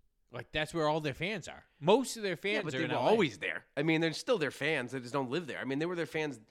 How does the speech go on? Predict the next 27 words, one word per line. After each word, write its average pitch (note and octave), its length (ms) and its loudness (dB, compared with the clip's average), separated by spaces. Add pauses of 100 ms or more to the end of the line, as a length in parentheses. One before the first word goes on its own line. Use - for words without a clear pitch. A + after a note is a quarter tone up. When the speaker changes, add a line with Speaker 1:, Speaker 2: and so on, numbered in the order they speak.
(260)
Speaker 2:
in B2 160 -6
L G2+ 220 -4
A, D3 360 0
and B2 100 -8
then A#2+ 120 -4
they B2 80 -6
moved C3 180 -6
to G2+ 80 -6
Oakland. B2+ 400 -6
They B2 80 -6
went C#3 180 -2
from A#2+ 140 -10
Oakland C3+ 340 -6
to G2+ 60 -8
L G2+ 180 -6
A, C3+ 300 0
and A2+ 100 -6
they A2 80 -6
went G#2+ 220 -10
back B2 300 -4
to A2 120 -6
Oakland. C3+ 520 -6 (420)
I C#3+ 40 -6
mean, D3 120 2
they're D3 80 0
still A2+ 240 -2
there. G#2+ 340 -2